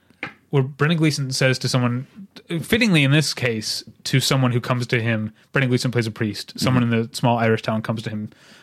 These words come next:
Speaker 1: saying that he's thinking about joining the army. And one of the things Brendan Gleeson says is, "The commandment, 'Thou shalt not kill,' does not have an asterisk next to it referring you to the bottom of the page where there's a list of instances where it's okay to kill people."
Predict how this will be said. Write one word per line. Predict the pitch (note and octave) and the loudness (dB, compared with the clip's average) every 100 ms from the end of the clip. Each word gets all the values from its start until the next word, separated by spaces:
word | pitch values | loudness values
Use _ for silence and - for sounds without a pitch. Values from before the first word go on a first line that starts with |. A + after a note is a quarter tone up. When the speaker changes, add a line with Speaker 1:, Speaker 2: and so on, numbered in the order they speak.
| _ _ - | _ _ -6
Speaker 1:
saying | - A#2+ A#2 | 0 0 0
that | G#2+ | 0
he's | A#2 G#2 | -2 -4
thinking | - - G#2 | -6 -4 -2
about | G#2+ G#2 | -2 0
joining | G#2 G2+ | 0 -2
the | G2+ | -4
army. | G2 E2+ C#2 _ _ _ _ _ _ - | -6 -8 -14 _ _ _ _ _ _ -2
And | A#2 A2+ A2+ A2 A2 A2 _ _ _ _ | 0 0 0 -2 -4 -6 _ _ _ _
one | B2 A2+ | -2 -2
of | G#2+ | -2
the | A2+ | -2
things | A#2 G#2+ | -2 0
Brendan | A#2+ A2+ | 0 2
Gleeson | A#2 A#2+ A#2 | 0 0 0
says | F#3 D3+ A#2+ B2 B2+ - | 4 4 6 4 2 -2
is, | C3 A2+ A2 G#2 - _ _ _ _ | 0 2 2 0 -4 _ _ _ _
"The | B2 | -4
commandment, | - D3+ E3 C#3+ | 2 4 4 4
'Thou | C#3 C3+ | 2 2
shalt | - C3 | 0 0
not | C3+ A#2 | 0 -2
kill,' | - C3 A#2+ | 0 2 2
does | A2 A2+ | 2 0
not | B2 A#2+ | 0 0
have | A#2+ | -2
an | A#2 | 0
asterisk | B2 B2 - B2 - | 0 0 0 -2 0
next | A#2+ G#2+ - | -2 -2 0
to | A2+ | 0
it | A2 | 0
referring | A2 B2+ A#2+ | 0 2 4
you | A#2 | 2
to | A2 | 2
the | A2 | 0
bottom | A2+ A2 | 0 0
of | G#2 | -4
the | |
page | - C3 A2+ G#2 - | -4 0 0 -2 -2
where | B2 | 0
there's | A2 G#2 | 0 0
a | |
list | A2+ A2 | -2 -2
of | A#2 | -2
instances | A2 G#2+ G#2+ A2+ | -4 -6 -6 -4
where | G#2+ G#2 | 0 -2
it's | G2 | 0
okay | G#2+ - | -2 -2
to | F#2+ | -4
kill | G2 G#2+ | -2 -2
people." | G2 E2 - | -4 -12 -16